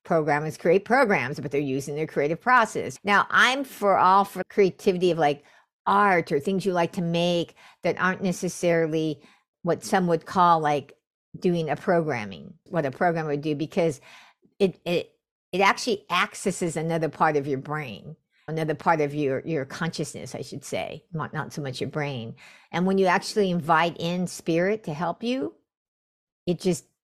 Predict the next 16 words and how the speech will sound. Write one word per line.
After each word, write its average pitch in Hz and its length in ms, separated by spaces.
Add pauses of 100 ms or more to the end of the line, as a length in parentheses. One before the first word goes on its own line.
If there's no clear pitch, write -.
(440)
blows 202 300
the 160 100
top 165 380
off 120 320
of, 139 220
like, 131 320
whatever 151 380
cap 135 340
you've 127 120
been 123 140
having. 113 400
That's 160 200
what 175 100
happened 131 300
for 123 100
me. 117 320